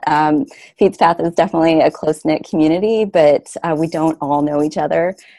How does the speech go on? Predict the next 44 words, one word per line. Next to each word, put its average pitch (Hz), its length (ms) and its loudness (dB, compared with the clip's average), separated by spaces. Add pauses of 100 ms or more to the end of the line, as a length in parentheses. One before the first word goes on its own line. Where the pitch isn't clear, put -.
(120)
I, 151 400 0
um, 143 280 -4
started 160 440 -2
medical 147 320 -6
school 147 340 -6
here 151 440 -4
at 151 200 -4
O 156 80 -2
H 151 160 -4
S - 180 -14
U 151 360 0
and 151 320 -4
did 156 160 -2
a 156 60 -4
year 147 500 -4
of 143 180 -8
pathology 143 640 -6
and 143 140 -4
got - 160 -8
to - 120 -10
know 143 160 -4
Doctor 143 280 -8
Megan 143 260 -6
Troxel, 143 640 -8
who 143 240 -4 (400)
is 156 160 -2
a 147 100 2
fabulous, 147 800 -2 (120)
uh, 151 160 -4
pathologist 143 720 -6
and 139 120 -4
also 143 500 -2
an 143 400 -4
I 156 80 -2
H 147 140 -4
C 143 380 -4
extraordinaire. 143 920 -4 (480)
Um, 147 360 0
speaking 147 260 -6
of 139 140 -4
I 143 60 -2
H 143 160 -4
C 143 180 -10
talk, 147 320 -6